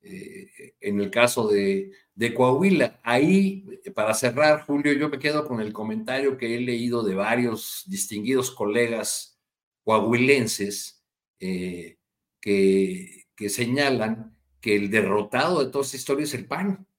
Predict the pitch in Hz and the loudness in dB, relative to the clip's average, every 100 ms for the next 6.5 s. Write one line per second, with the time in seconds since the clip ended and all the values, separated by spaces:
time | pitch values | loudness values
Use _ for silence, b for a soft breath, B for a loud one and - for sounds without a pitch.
0 | _ _ _ _ _ _ _ _ - 110 | _ _ _ _ _ _ _ _ -4 -2
1 | 110 - - _ - 110 107 104 98 98 | -2 -6 -18 _ -12 -4 0 0 0 -2
2 | 95 - 123 143 - 151 143 139 120 101 | -4 -2 0 0 0 0 0 -4 -8 -8
3 | 98 _ _ _ _ 95 92 92 - - | -10 _ _ _ _ -10 -10 -10 -16 -20
4 | - - - _ _ _ _ 98 110 110 | -20 -20 -20 _ _ _ _ -6 -2 -2
5 | 104 - 151 151 151 110 101 95 131 135 | -2 4 6 8 6 2 0 2 0 2
6 | 131 104 95 90 - | 2 2 2 -2 -12